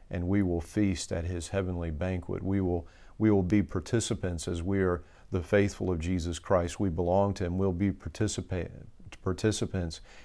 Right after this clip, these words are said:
in the new heaven and new earth. We, we will experience all that the Scriptures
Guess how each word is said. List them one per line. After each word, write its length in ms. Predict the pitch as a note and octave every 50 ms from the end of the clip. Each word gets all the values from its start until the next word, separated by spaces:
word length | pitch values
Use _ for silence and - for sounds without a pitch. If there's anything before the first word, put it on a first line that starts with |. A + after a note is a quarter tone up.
| - -
in 100 | A2 G#2
the 100 | F#2+ F#2
new 180 | F#2+ G#2 G#2 F#2+
heaven 340 | F#2 G#2 G2+ G2 G2 F#2
and 100 | F2+ E2+
new 240 | F2+ F#2+ F#2 F2+ F2+
earth. 420 | F#2+ F#2+ F#2 F2 E2+ E2 - - F2
We, 500 | F2 F2+ F#2 G2 G2 G2+ G2+ G2+ F#2+ - - - - - - -
we 340 | - G2 G#2 A2 A2 A2 G#2+
will 560 | G2 G2 G2+ G#2+ A2 G#2+ G#2 G2 F#2+ F2+ F2 -
experience 720 | F#2+ D#2+ - - - - G2+ G2+ G2+ G2 F#2 F2+ F2 E2 -
all 340 | - - - - G2 G2 G2
that 160 | F#2+ - -
the 80 | G2 F#2
Scriptures 580 | - - G#2+ F#2+ - - - F#2+ E2+ - -